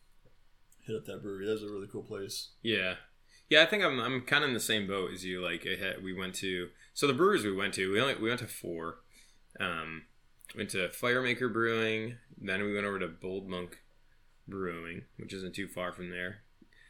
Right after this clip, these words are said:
Speaker 2: Um, then we went to Scofflaw Brewing, which was their second tap room, you said, right?
Speaker 1: Yeah.
Speaker 2: And then the next day we went to Sweetwater. But I think Firemaker's beer, yeah, was, was pretty good. Uh, it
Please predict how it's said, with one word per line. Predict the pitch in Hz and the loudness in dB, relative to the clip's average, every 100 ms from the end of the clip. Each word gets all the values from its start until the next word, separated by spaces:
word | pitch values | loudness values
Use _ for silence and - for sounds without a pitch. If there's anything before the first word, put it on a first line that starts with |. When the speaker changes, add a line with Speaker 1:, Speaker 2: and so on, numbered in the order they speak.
| - - | -18 -6
Speaker 2:
Um, | 92 90 | -2 -2
then | 95 | 0
we | 104 | 0
went | 107 101 | 0 -2
to | - | -4
Scofflaw | 92 - - 107 113 - 95 90 87 | -2 0 2 2 0 -2 -6 -4 -4
Brewing, | 90 87 87 101 - - - - | -4 -4 -4 -4 -10 -20 -20 -14
which | - 98 | -10 -6
was | 101 92 | -6 -4
their | 87 | -4
second | - 107 101 90 | -2 -2 -2 -2
tap | 90 - | -2 -2
room, | 90 90 | -6 -8
you | 90 | -10
said, | 107 101 101 | -8 -10 -8
right? | 98 - | -8 -8
Speaker 1:
Yeah. | 98 95 95 - - | -10 -10 -12 -10 -2
Speaker 2:
And | 107 | 0
then | 95 92 | 0 0
the | |
next | 92 92 - | -2 -2 -2
day | 92 | -2
we | |
went | 90 92 | -2 -6
to | 87 | -6
Sweetwater. | - 101 - - - 123 - - - - - - | -4 -6 -8 -8 -6 -6 -10 -20 -20 -20 -20 -4
But | 110 101 90 - - - | 2 4 2 -4 -16 -6
I | 120 | -2
think | 208 185 | 2 2
Firemaker's | - 104 104 98 95 90 | 2 0 2 0 -2 -4
beer, | 87 95 95 | -2 0 2
yeah, | 90 87 | 2 0
was, | 87 87 82 - - _ - - - | 0 -2 -4 -8 -16 _ -20 -20 -8
was | 110 | -6
pretty | - 135 101 | -2 0 2
good. | 98 90 87 - 117 110 | 2 2 -2 -12 -8 -2
Uh, | 98 90 87 - - _ _ - - _ _ _ _ _ | 0 2 -2 -4 -20 _ _ -20 -20 _ _ _ _ _
it | 127 117 | 4 4